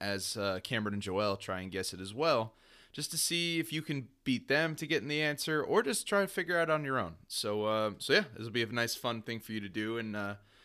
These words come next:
with that said, uh, here is your prompt.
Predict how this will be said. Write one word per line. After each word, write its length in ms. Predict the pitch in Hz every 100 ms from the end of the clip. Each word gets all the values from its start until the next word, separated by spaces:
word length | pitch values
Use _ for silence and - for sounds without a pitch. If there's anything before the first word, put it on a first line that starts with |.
| - _ _
with 160 | 107 123
that 200 | 117 -
said, 440 | - 113 143 151
uh, 340 | 156 156 156 156 147 _ _ _ _ _ _ _ -
here 180 | 123 156
is 440 | 127 113 110 - - - - - - - -
your 100 | 117
prompt. 400 | - 90 -